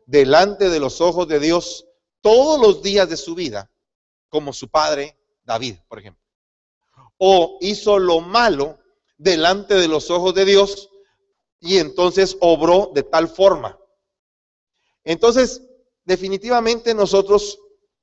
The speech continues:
según lo que dice la Biblia, somos reyes y sacerdotes. De alguna manera no está diciendo que unos son reyes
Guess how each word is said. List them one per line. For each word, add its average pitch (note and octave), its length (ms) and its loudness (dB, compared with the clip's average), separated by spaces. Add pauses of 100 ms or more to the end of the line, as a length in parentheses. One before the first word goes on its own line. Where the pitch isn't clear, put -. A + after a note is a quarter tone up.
(640)
según E3 360 2
lo G#3+ 100 4
que F#3 100 -2
dice F#3+ 240 0
la G3 80 2
Biblia, F#3 280 -4
somos F#3+ 360 -4
reyes F#3 400 -4
y D3 40 -20
sacerdotes. D#3 920 -10 (1200)
De D#3+ 140 2
alguna A#3+ 300 2
manera A#3 340 2
no A3+ 80 0
está A#3 180 0
diciendo A3+ 360 0
que F#3 240 -4
unos C4 400 2
son A3 340 -2
reyes F#3+ 640 -2